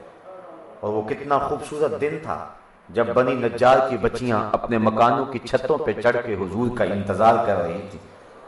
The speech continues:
اور جو ہی حضور جلوہ فراز ہوئے تو یہ آواز آ رہی تھی،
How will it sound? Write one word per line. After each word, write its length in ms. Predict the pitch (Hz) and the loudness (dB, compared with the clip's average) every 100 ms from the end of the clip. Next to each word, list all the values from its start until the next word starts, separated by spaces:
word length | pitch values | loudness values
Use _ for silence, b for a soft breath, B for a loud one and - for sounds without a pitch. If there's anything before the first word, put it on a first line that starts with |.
| - - | -20 -4
اور 120 | 120 | 0
جو 200 | 110 113 | 0 4
ہی 160 | 180 202 | 4 6
حضور 360 | 156 131 151 127 | 4 2 -2 0
جلوہ 440 | 127 123 127 127 | 2 4 4 2
فراز 280 | 123 120 135 - | 4 6 4 2
ہوئے 240 | 90 82 - - - _ - - - | -4 -8 -12 -18 -20 _ -20 -16 -8
تو 80 | |
یہ 180 | 113 131 | 0 4
آواز 360 | 104 120 131 131 | 6 8 8 8
آ 220 | 127 113 | 8 6
رہی 220 | 113 110 107 | 2 -2 -8
تھی، 100 | 101 | -10